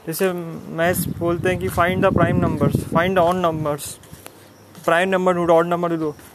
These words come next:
या हिंदी में बोलते हैं निबंध लिख-, निबंध लिखो, या इंग्लिश में बोलते हैं अनसीन पैसेज करो,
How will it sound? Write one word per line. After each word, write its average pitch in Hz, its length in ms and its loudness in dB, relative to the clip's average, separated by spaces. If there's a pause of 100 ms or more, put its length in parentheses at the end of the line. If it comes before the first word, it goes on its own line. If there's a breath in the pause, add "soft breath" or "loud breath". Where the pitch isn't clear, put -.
(100)
या 165 120 2
हिंदी 175 260 0
में 185 120 0
बोलते 170 260 0
हैं 165 80 -4
निबंध 170 280 0
लिख-, - 640 -8
निबंध 170 280 0
लिखो, 170 200 -2
या 165 120 0
इंग्लिश 175 300 -2
में 180 120 -2
बोलते 160 320 -2
हैं 156 100 -2
अनसीन 165 300 -2
पैसेज 175 380 -2
करो, 147 280 0